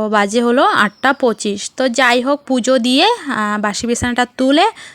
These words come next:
তারপরে আমি ভয়েস ওভার দিয়েছি। ভয়েস ওভার দিয়ে চা গরম করে এই তো চা খাচ্ছি। আহ, তো ভয়েস ওভার দিয়েছি কারণ মা সোনাকে নিয়ে গেছে মামিদের বাড়িতে, তো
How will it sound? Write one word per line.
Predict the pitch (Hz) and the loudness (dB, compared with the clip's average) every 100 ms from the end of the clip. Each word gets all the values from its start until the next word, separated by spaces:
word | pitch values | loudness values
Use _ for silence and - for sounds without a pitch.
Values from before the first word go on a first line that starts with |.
| _ | _
তারপরে | - 208 202 208 247 | 0 0 2 0 2
আমি | 254 277 | 2 2
ভয়েস | 247 214 214 | 2 0 0
ওভার | 220 226 202 | -2 -2 -2
দিয়েছি। | 208 202 - 202 202 | -4 -4 -6 -8 -6
ভয়েস | 208 214 220 | -4 -4 -4
ওভার | 240 254 226 | -2 -2 -2
দিয়ে | 208 262 311 370 | 0 0 0 -2
চা | - 220 202 | -2 0 0
গরম | 214 240 240 | 0 0 0
করে | 240 285 | 0 0
এই | 233 - | 0 -2
তো | 220 | -6
চা | - 214 190 | -4 -6 -6
খাচ্ছি। | - 202 190 - 202 196 - - - - | -6 -8 -8 -10 -10 -10 -16 -20 -20 -10
আহ, | 220 220 214 214 | -4 -2 -2 -2
তো | 277 | -2
ভয়েস | 262 240 240 | 2 2 2
ওভার | 262 254 | 0 0
দিয়েছি | 233 247 - 247 | 0 -2 -4 -6
কারণ | - 220 226 233 226 | 0 2 2 0 0
মা | 226 226 247 | 0 2 2
সোনাকে | 277 269 269 | 2 2 2
নিয়ে | 262 262 | 2 2
গেছে | 254 247 | 2 0
মামিদের | 262 226 220 233 | 2 2 2 0
বাড়িতে, | 233 233 233 | 0 0 -2
তো | 311 | -4